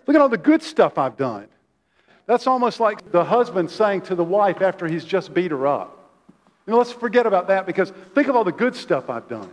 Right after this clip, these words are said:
When we violate God's law, that has universal and eternal consequences that we cannot bear. We cannot live under the weight of that, and we cannot reconcile that.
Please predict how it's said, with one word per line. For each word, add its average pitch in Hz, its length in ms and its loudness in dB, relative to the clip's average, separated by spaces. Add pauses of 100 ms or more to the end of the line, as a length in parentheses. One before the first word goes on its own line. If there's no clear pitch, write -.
(720)
When 220 140 -4
we 240 140 0
violate 214 640 2
God's 190 280 2
law, 220 240 2 (140)
that 190 160 0
has 202 320 0 (580)
universal 214 720 0
and 190 180 0
eternal 226 720 -4
consequences 185 920 -4
that 190 200 0
we 247 220 2
cannot 240 560 -2
bear. 190 300 2 (1300)
We 233 140 -4
cannot 262 360 -4
live 240 220 0
under 254 340 -6
the 190 120 -4
weight 254 320 0
of 214 100 -6
that, 202 240 -4
and 208 140 -6
we 262 100 -4
cannot 262 480 -6
reconcile 208 800 -4
that. 110 280 -12